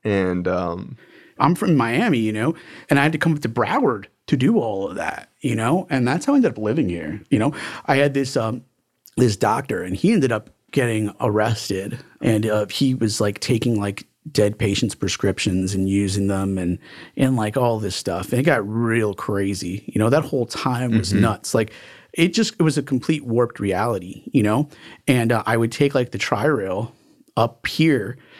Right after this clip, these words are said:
Speaker 2: uh, to Atlantic and right off Atlantic and ninety-five and go to see my doctor.
Speaker 1: Mm-hmm.
Speaker 2: And I remember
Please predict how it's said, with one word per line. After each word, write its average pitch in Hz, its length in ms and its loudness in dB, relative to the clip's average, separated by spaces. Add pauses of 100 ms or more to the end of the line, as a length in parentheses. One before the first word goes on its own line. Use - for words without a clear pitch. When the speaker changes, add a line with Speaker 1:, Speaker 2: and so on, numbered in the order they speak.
(320)
Speaker 2:
uh, 104 180 2
to 120 200 0
Atlantic 113 760 -2
and 131 120 4
right 123 100 2
off 131 180 0
Atlantic 117 460 -2
and 104 100 -2
ninety-five 107 640 0
and 101 120 -6
go 110 140 0
to 107 200 -2
see - 140 -2
my 101 160 0
doctor. 101 640 -2
Speaker 1:
Mm-hmm. 98 340 -2
Speaker 2:
And 156 80 4
I 147 100 2
remember 127 640 2